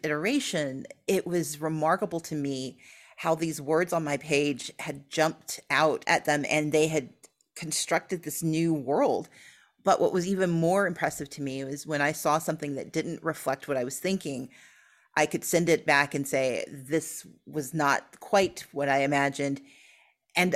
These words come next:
I didn't have to provide too much explanation. The next iteration was exactly what I would have imagined if my imagination had been that vibrant.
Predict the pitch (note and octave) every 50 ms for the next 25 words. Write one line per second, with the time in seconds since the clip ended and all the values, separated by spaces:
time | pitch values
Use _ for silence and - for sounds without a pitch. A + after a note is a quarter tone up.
0 | - - D#3+ F3 E3+ F3 E3 G3 G3 F#3 F3 - F3+ D#3 E3+ D3 D#3+ D#3 D3 -
1 | - - E3+ D#3+ D#3 D#3 E3 D#3 - - D3+ D3+ D3 D3 D#3 D#3 - D3+ B2 B2+
2 | C3 C#3 D3+ D#3 D3 C#3+ - - - - - D#3+ C#3 D3 C#3+ C#3 D#3 - - C#3
3 | C#3+ C#3+ C#3+ - C#3+ C3+ B2+ C3+ B2 - - D3+ C#3 C3+ C3+ C3+ C3+ C3+ B2+ C3
4 | - - - - - _ _ _ C#3+ E3+ G3 F3 F#3 D#3+ D#3 D#3 D#3 C#3+ D3 C#3+
5 | D3+ D3 C#3+ D3+ - C#3+ C#3 C#3 C#3 C#3 C3+ C3+ - C3+ D3 C#3+ - - - -
6 | C#3 C3+ C3+ C3 - - A#2+ G2 - - - - - -